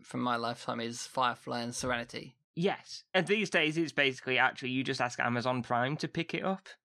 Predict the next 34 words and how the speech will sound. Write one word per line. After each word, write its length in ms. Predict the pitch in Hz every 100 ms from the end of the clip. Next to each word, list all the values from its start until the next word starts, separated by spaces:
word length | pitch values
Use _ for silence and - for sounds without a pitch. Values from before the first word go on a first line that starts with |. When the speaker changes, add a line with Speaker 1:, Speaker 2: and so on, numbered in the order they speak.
| - 185
Speaker 1:
Except, 400 | 175 - 202 -
let's 300 | 175 196 175
not 180 | 196 147
forget, 540 | - 185 202 139 156 - _ -
this 320 | 139 196 226
is 160 | 202
not 320 | 170 185 214 180
a 40 |
new 300 | 170 196 202
phenomena. 680 | - 190 208 165 131 175 190 - _ -
This 360 | 139 165 165 - -
happened 400 | 202 180 196 170
with 240 | 143 143
Sherlock 440 | - - 185 196 185
Holmes. 640 | 180 214 131 - 147 - - _ _
He 140 | 160
got 340 | 147 185 196
killed 300 | 160 165 131
off. 460 | 127 131 - - - _ _ -
I 120 | - 156
am 180 | 151
fairly 560 | 143 - - 185 190 175
sure 240 | - 190
there 100 | 165
was 220 | 165 180 160
a 40 |
public 360 | - 196 180 165
outcry, 460 | 185 180 - 147
and, 140 | 147 151
and 200 | 156 147
he 100 | 160
had 200 | 170 -
to, 40 | -
it, 320 | 156 143 151